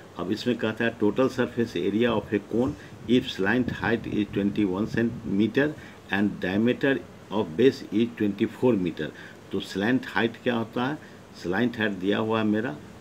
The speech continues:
कोई भी एक कोन है मान लीजिए, ये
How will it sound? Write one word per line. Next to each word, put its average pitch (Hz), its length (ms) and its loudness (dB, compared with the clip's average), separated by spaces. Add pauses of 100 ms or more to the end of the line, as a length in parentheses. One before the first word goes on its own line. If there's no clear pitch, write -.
(100)
कोई 117 140 8
भी 117 180 8
एक 110 160 4
कोन 107 200 2
है 101 100 4
मान 101 200 4
लीजिए, 101 380 2 (4000)
ये 98 160 2